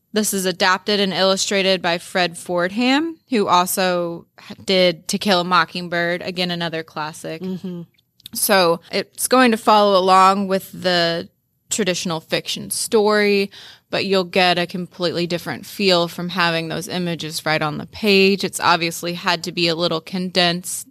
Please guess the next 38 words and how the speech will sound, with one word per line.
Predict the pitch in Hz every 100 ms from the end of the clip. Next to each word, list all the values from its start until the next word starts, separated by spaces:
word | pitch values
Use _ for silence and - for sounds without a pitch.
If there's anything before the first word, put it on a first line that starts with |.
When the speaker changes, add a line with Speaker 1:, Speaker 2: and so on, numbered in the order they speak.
| _ -
Speaker 1:
graphic | 190 165 170 175
novels | 175 151 156 143
having | 175 151 156
a | 151
lot | 165 165 147
less | 156 156 -
text | - 151 147 - - - _ -
than | 170
a | 151
traditional | - 165 156 - 151 151
Speaker 2:
True, |
Speaker 1:
fiction. | - - 196 147 143 -
Speaker 2:
true. | - 95 90 - - - _
Speaker 1:
It's | - 214
just | 233 226
a | 240
different | 208 226 220 220 190
way | 180 190 185 185 190
to | 196 -
kind | 190 196 185
of | 180 175
revisit | 185 165 175 175 175 -
a | 175
classic | - 175 160 160 170 170 - -
or | - 175 160 -
get | 185
a | 175
different | 175 170 170 -
perspective | 165 156 - 165 165 175 170 156
or | 196 208 220 254 _ _ _ -
to | 214 202
check | 196 214 214
it |
out | 208 202 -
for | 220
the | 208
first | - 220 214
time. | 302 349 - 202